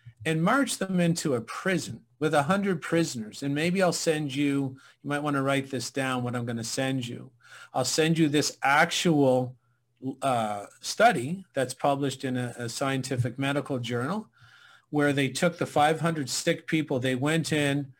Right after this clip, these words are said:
to a prison. And these are, the prisoners were the healthy control. <laughs> Think about if you had organic people, <laughs> and th-, but still,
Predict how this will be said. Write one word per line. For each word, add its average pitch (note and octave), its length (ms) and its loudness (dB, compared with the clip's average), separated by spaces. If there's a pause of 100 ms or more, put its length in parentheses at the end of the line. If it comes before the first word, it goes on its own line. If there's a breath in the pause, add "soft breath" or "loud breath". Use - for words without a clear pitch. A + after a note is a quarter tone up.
(280 soft breath)
to C3+ 220 0
a A#2 180 -4 (260)
prison. E3+ 460 2
And D#3+ 140 4
these E4 220 6
are, F4 200 4
the C#3 220 2
prisoners D#4+ 600 2
were F#3 120 4
the C#3 160 0
healthy E3+ 400 0
control. A#2+ 680 -2 (1120 soft breath)
<laughs> - 580 -10
Think C4+ 300 2
about A3 260 6
if E3 100 -2
you D#3 80 4
had D3+ 160 4
organic C#3+ 680 0
people, - 580 -2 (180)
<laughs> - 180 -20
and C#3 180 0
th-, C#3+ 140 -4
but F3 200 4
still, - 500 0